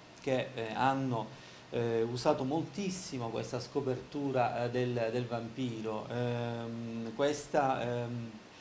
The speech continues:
eh, totale immersione del vampiro, eh, nel, nella luce, eh, diurna, quindi, eh, totalmente in contrapposizione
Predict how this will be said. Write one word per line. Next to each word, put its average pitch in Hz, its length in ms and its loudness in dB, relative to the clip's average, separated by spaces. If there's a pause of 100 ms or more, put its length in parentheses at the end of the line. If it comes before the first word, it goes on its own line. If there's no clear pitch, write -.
(400)
eh, 123 140 2
totale 143 800 8
immersione 135 880 2
del 127 140 2
vampiro, 139 760 2
eh, 110 140 -2
nel, 117 240 -4 (320)
nella 123 180 2
luce, 131 640 0
eh, 107 180 -2
diurna, 110 720 0
quindi, 127 460 0
eh, 107 260 -2
totalmente 127 720 -2
in 120 440 -2
contrapposizione 131 1300 -2